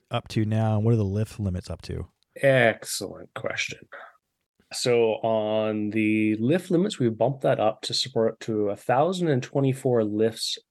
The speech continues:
Speaker 2: per H A pair. So that's, that's doubled it. I, the S V M limit isn't a hard limit, so that actually hasn't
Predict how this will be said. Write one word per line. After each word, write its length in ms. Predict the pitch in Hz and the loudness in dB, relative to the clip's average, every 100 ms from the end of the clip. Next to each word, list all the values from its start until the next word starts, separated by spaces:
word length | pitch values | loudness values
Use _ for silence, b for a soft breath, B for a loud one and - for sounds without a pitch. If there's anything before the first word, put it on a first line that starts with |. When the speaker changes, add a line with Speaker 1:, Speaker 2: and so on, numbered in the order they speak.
| _ _ - | _ _ -2
Speaker 2:
per 320 | 120 113 110 | 2 2 0
H 280 | 120 107 - | -4 -4 -4
A 100 | 95 | -4
pair. 480 | - - 104 - - _ | -6 -2 -2 -2 -6 _
So 180 | - 113 | -4 0
that's, 260 | 101 - - | 0 0 -4
that's 200 | - 127 | -2 -2
doubled 380 | - 156 123 104 | 2 2 2 2
it. 200 | 95 127 - B B B | 0 -2 -6 B B B
I, 260 | 135 - - | -10 -8 -2
the 100 | 139 | 0
S 120 | 220 | 2
V 60 | 285 | 2
M 80 | 233 | 2
limit 180 | 175 - | 2 2
isn't 240 | 143 135 | 2 2
a 40 | |
hard 440 | 117 - 127 123 113 | 0 0 2 2 2
limit, 240 | 98 - | -4 -4
so 100 | - | -2
that 140 | 135 190 | 2 2
actually 400 | 156 151 - 135 | 2 -2 0 2
hasn't 320 | 131 131 | 2 2